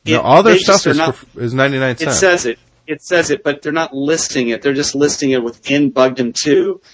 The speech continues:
Speaker 2: They say here, normally, it says
Speaker 1: Right.
Speaker 2: Nanosaur two, ninety-nine cents, Enigmo. They should be placing these on separate line listings so people see the logo. But I, I get it. All of it's ninety-nine cents. You're right.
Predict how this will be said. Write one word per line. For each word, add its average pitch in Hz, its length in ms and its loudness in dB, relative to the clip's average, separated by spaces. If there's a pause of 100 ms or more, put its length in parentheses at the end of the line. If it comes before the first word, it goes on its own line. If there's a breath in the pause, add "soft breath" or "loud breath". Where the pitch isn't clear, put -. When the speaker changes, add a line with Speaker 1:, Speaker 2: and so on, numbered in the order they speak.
(160 soft breath)
Speaker 2:
They 127 120 -2
say 135 300 2
here, 127 280 0
normally, 147 500 0
it 143 80 -18 (160 loud breath)
says - 280 -6
Speaker 1:
Right. 143 180 2
Speaker 2:
Nanosaur 151 360 0
two, 147 300 -2
ninety-nine 131 360 0
cents, 131 520 0
Enigmo. 135 720 2 (640 loud breath)
They 160 220 0
should 131 260 -2
be 139 160 0 (120)
placing 165 400 0
these 127 240 0
on 113 100 -6
separate 139 500 -2
line 123 240 0
listings 123 440 -2
so 120 80 -2
people 131 320 -10
see 127 380 0
the 117 120 -4
logo. 113 480 0
But 113 220 -4 (120)
I, 143 240 -2
I 147 140 -2
get 123 160 0
it. 101 160 -4 (100)
All 156 200 6
of 131 80 2
it's - 240 -2
ninety-nine 113 320 -4
cents. 101 340 -6
You're 101 100 -8
right. 104 360 -6